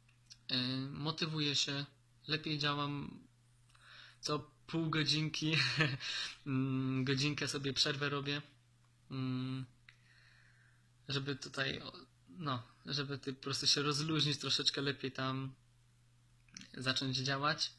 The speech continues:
żeby być bardziej efektywnym. Mam zamiar iść na siłownię, mm, na dniach to zrobię, więc jest wszystko w porządku, ciśniemy do przodu. No cóż, na ten moment,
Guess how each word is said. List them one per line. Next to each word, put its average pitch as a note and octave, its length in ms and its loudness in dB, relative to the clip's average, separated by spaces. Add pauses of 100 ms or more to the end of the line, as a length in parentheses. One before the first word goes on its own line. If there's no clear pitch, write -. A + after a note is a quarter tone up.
(120)
żeby C#3 280 0
być C3+ 160 0
bardziej C#3 280 0
efektywnym. D3 720 -4 (1300)
Mam D3 160 4
zamiar D3 400 2
iść C3+ 140 2
na C3+ 80 0
siłownię, C3 500 0 (680)
mm, C3 280 0
na C#3 120 2
dniach C3+ 240 -2
to C3 100 -4
zrobię, C3 360 -4 (1500)
więc B2+ 280 0
jest C3 200 -4
wszystko - 280 -4
w - 40 -20
porządku, C3 600 -4 (480)
ciśniemy C#3 420 -2
do C3 120 -4
przodu. C3+ 460 -2 (1700)
No F#3+ 140 0
cóż, - 480 -4 (400)
na D3 120 2
ten E3+ 180 -2
moment, D#3 600 -4